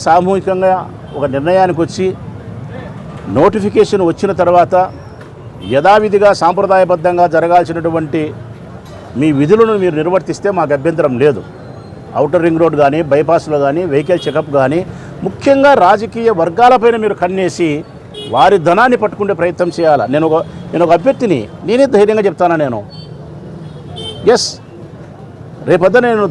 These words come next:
ధనం చేత కానీ, మద్యం చేత కానీ ఓటర్ను ప్రభావితం చేయకుండా ఉండాల్సినటువంటి నైతిక బాధ్యత నాకుంది. నేను ఆ నైతిక బాధ్యతను విస్మరించే ప్రయత్నం చేస్తే నన్ను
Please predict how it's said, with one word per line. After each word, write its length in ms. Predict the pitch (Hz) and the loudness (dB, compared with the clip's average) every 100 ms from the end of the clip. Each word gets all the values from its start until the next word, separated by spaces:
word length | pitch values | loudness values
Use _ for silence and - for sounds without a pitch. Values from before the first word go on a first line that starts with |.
| 147 | 0
ధనం 180 | 190 226 | 0 2
చేత 160 | 220 202 175 | 2 4 4
కానీ, 180 | 170 202 | 4 2
మద్యం 240 | 170 156 202 196 | 0 0 0 0
చేత 140 | 180 175 | 0 2
కానీ 160 | 170 202 175 | 2 2 0
ఓటర్ను 240 | 202 202 151 | 0 -2 0
ప్రభావితం 420 | 151 185 180 185 170 | 2 2 2 -2 -2
చేయకుండా 400 | 180 170 175 170 160 - - 151 | -4 -2 2 2 0 -10 -8 -4
ఉండాల్సినటువంటి 640 | 185 196 180 180 175 175 165 | 2 2 2 -2 0 0 0
నైతిక 280 | 156 214 214 151 | 0 2 0 2
బాధ్యత 240 | 170 202 202 175 | 2 2 2 0
నాకుంది. 380 | - 160 170 127 - - - - - - - - - - - - | 0 0 0 0 -6 -14 -14 -14 -16 -16 -16 -16 -16 -18 -12 0
నేను 120 | 185 208 | 4 4
ఆ 40 | 190 | 4
నైతిక 280 | 190 240 226 165 | 2 2 2 4
బాధ్యతను 440 | 175 185 220 220 175 | 2 2 0 2 0
విస్మరించే 540 | 165 196 220 196 208 208 | -2 -2 -2 -2 -2 0
ప్రయత్నం 360 | 165 190 202 208 - | 0 -2 -2 -4 2
చేస్తే 340 | 208 202 208 156 202 - - - - | 2 2 2 2 0 -8 -18 -16 -4
నన్ను 140 | 196 | 0